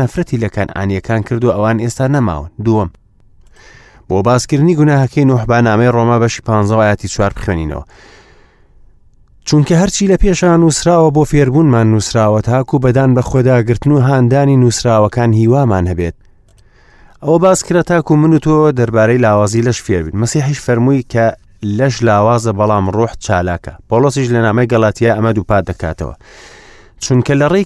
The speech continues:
کارکردن بە شریعەت کەس بێ تاوان ناکرێت.» کەواتە خودا چیرۆکی پیاوێکمان بۆ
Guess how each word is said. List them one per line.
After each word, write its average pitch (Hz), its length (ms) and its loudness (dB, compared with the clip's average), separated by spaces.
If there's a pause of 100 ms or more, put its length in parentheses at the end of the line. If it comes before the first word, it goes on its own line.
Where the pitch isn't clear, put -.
کارکردن 156 640 0
بە 147 140 0
شریعەت 127 380 0 (100)
کەس 135 220 -2
بێ 117 100 2 (100)
تاوان 104 360 2 (100)
ناکرێت.» 90 380 -4 (320)
کەواتە 175 440 0
خودا 151 240 0 (120)
چیرۆکی 127 440 -2
پیاوێکمان 120 500 0
بۆ 117 60 2